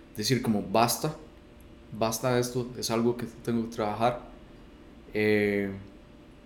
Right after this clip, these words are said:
y comencé a hacer un trabajo repetitivo,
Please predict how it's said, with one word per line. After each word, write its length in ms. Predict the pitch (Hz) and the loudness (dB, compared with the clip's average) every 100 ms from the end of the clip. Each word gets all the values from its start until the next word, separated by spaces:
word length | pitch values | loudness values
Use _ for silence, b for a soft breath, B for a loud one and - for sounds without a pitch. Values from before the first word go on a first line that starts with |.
| - - | -20 -12
y 60 | - | -4
comencé 300 | 110 107 117 | -2 0 0
a 20 | |
hacer 240 | 117 127 | 2 4
un 200 | 139 135 | 6 4
trabajo 500 | 135 127 127 131 127 | 6 8 8 6 6
repetitivo, 840 | 113 110 110 - 104 120 135 147 | 4 2 0 -4 -2 4 4 2